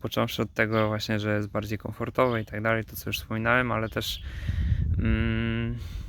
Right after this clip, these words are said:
no, na pewno, e,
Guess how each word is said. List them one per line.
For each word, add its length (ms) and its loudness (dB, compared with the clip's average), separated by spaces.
no, 220 2
na 100 0
pewno, 600 2
e, 600 -2